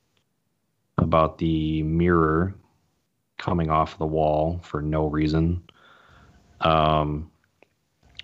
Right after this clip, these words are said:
that one I feel like I kind of, like, ex-, accepted that it wasn't anything paranormal, even though if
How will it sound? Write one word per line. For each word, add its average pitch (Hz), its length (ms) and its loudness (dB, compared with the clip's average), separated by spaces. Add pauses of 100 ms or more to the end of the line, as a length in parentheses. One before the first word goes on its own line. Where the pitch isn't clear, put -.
(140)
that 104 220 2
one 107 140 2
I 104 120 0
feel 101 240 -2
like 95 200 -2
I 90 140 -2
kind 87 260 -4
of, 82 220 -6
like, 80 200 -6
ex-, - 300 -10 (960)
accepted 87 760 -4
that 85 240 -2
it 90 80 -6
wasn't 90 360 -2
anything 90 420 -2
paranormal, 87 800 2
even 87 180 2
though 85 280 2
if - 300 -12